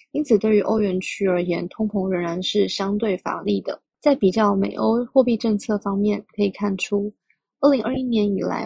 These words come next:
欧洲央行资产规模大增一点五兆欧元，相当于近一点七兆美元，高于美国联准会的宽松力道，可以体现出欧洲央行在继续实施宽松政策的积极度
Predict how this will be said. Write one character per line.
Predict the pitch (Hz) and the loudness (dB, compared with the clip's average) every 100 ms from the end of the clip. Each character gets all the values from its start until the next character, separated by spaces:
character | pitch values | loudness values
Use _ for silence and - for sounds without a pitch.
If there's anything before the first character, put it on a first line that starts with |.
| - | -2
欧 | 247 | 0
洲 | 254 262 | 2 0
央 | 254 247 | -2 -6
行 | 226 190 190 | -4 -2 -2
资 | - 220 | -4 -4
产 | 208 196 | -6 -8
规 | - 202 | -2 0
模 | 202 180 | 0 0
大 | 180 196 | -4 -6
增 | 190 190 185 190 _ | -4 -4 -4 -6 _
一 | 226 | -6
点 | 214 196 | -2 -2
五 | 196 185 | -2 -4
兆 | - 196 | -2 0
欧 | 196 208 | 0 2
元， | 208 185 185 _ - - _ | 2 -2 -6 _ -20 -20 _
相 | 262 | -4
当 | 285 247 | 0 2
于 | 214 | 2
近 | - 240 214 196 - | 0 -2 0 -2 -4
一 | 220 | -4
点 | 214 - | -4 -6
七 | - 208 | -6 -4
兆 | 220 202 | -2 -2
美 | 190 - | -2 -6
元， | 76 - - _ _ _ _ | -8 -8 -12 _ _ _ _
高 | 262 262 | -2 -2
于 | |
美 | 240 190 | 0 -2
国 | 180 190 | -2 0
联 | 196 | 0
准 | 196 214 | -2 -6
会 | 196 214 | -2 -2
的 | 190 190 | -2 -4
宽 | - 208 | -4 -4
松 | 208 202 202 | -2 -2 0
力 | 196 | 0
道， | 180 190 - _ - - - _ - | -2 -4 -6 _ -20 -20 -20 _ -2
可 | |
以 | 285 | 0
体 | 269 | 0
现 | 247 247 | -2 -4
出 | 240 - 226 220 | -4 -2 0 0
欧 | 233 | -2
洲 | 240 247 | -2 -4
央 | 240 233 | -6 -6
行 | 214 185 185 | -6 -6 -4
在 | 208 196 | -4 -4
继 | 190 214 | 0 -2
续 | 208 208 | 0 0
实 | 196 - 185 | 0 -2 -4
施 | 190 | -4
宽 | 196 - 202 | -4 -2 -4
松 | 196 202 202 | -2 -2 -2
政 | - 196 | -2 -2
策 | 190 208 185 | -2 -4 -2
的 | - - - | -4 -6 -6
积 | 214 | -4
极 | 196 185 | -2 -2
度 | 202 196 | -2 -4